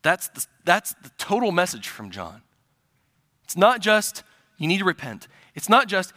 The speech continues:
"Here's what repentance means, here's what it looks like." It's not just, "Boy, you're gonna have a hard time actually carrying out the thing that you say you intend to do." It's that God himself will come and do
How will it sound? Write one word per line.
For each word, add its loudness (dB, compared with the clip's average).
"Here's 0
what 0
repentance -6
means, -6
here's -2
what -4
it -8
looks -6
like." -6
It's -2
not 4
just, 2
"Boy, 4
you're 0
gonna 2
have 2
a -2
hard 0
time -2
actually -2
carrying -4
out -2
the -2
thing -2
that -4
you -2
say -2
you -2
intend -4
to -8
do." -6
It's 0
that 0
God 6
himself -6
will -14
come -8
and -16
do -4